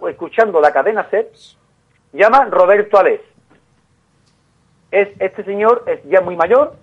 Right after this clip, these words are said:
representante de fu-, Roberto Alés, no, perdón.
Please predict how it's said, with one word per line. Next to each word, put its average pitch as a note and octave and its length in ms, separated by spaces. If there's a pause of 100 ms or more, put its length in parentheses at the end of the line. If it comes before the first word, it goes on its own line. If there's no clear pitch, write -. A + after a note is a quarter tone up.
(260)
representante D#3+ 720
de F3 100
fu-, F3 200
Roberto E3+ 360
Alés, G3 200
no, F3+ 120
perdón. D3+ 380